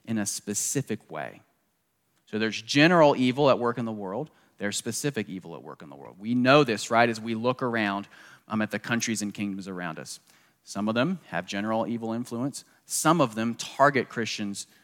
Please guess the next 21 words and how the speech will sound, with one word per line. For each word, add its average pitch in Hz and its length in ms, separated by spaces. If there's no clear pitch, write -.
specifically. 92 720
And 90 100
so 123 180
we 127 140
see 175 340
this, 147 240
this - 260
way 156 500
that 165 140
Daniel's 151 480
vision 147 340
is 127 120
showing 147 520
us 117 200
something 165 540
about 127 280
the 123 100
reality 113 480
of 101 100
the 98 80
world. 87 400